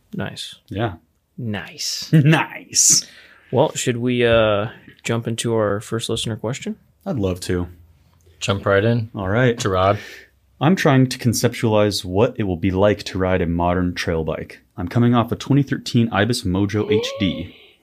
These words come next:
Speaker 2: New bike will have roughly thirty more millimeters of stack, sixty more millimeters of reach, seventy more millimeter front center, and sixty more millimeter wheelbase. Head angle is one degree slacker.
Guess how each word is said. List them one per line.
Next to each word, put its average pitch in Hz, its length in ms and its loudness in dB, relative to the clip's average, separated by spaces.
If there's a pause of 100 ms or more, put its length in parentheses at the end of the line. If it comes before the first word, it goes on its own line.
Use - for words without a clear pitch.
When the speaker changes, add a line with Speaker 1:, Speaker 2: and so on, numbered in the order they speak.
(180)
Speaker 2:
New 104 220 2
bike 131 240 2
will 101 80 2
have 87 220 -2
roughly 90 420 -2
thirty 120 480 -2
more 110 260 2
millimeters 101 440 0
of 82 100 -6
stack, 107 560 -2 (440)
sixty - 460 0
more 104 160 4
millimeters 95 460 0
of 80 160 -8
reach, 127 420 -4 (380)
seventy 139 540 4
more 123 180 6
millimeter 120 460 2
front 117 260 -6
center, 123 320 -2 (540)
and 98 240 -4
sixty - 420 0
more 117 240 4
millimeter 113 400 0
wheelbase. 82 680 0
Head 117 200 0
angle 117 300 4
is 85 160 -2
one 87 200 0
degree 92 260 0
slacker. 82 640 -6